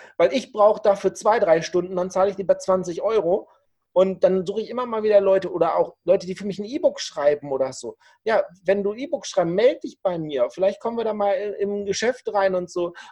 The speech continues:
Und ich zahle dir dann halt sehr, sehr gerne zweihundertfünfzig Euro, drei, vierhundert Euro, damit du mir ein E-Book schreibst mit tausend Wörtern zu irgendeinem Fachthema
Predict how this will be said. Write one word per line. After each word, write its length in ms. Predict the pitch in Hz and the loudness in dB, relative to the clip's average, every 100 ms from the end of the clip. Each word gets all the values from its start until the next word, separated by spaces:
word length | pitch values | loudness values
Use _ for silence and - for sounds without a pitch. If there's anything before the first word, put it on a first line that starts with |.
| - | -6
Und 140 | 196 | -6
ich 100 | 202 | -2
zahle 220 | 214 202 | 4 4
dir 100 | 202 | 6
dann 220 | 190 185 | 4 2
halt 140 | 180 175 _ | 0 -4 _
sehr, 260 | 185 233 | 2 4
sehr 140 | 240 202 | 4 2
gerne 320 | 214 240 196 | 0 2 2
zweihundertfünfzig 960 | - 196 208 196 - 208 190 - 180 | 2 2 4 2 0 -8 -8 -12 -6
Euro, 200 | 175 185 | -2 0
drei, 320 | 170 165 190 202 | 0 4 4 4
vierhundert 480 | 208 196 202 190 | 2 2 4 2
Euro, 300 | - 208 190 | 0 -2 0
damit 280 | 190 175 190 | 0 -2 -4
du 60 | 196 | -2
mir 140 | 190 | 0
ein 180 | 190 196 | 0 -4
E-Book 300 | 233 214 214 | -6 -6 -4
schreibst 280 | - 185 - | 0 0 0
mit 120 | 185 | -2
tausend 360 | 185 196 196 190 | 2 4 2 2
Wörtern 340 | 254 214 185 | 2 2 0
zu 140 | - | -2
irgendeinem 420 | 175 180 185 180 190 | -4 -4 -6 -8 -8
Fachthema 580 | 262 - - 190 165 | -12 -14 -8 -6 -2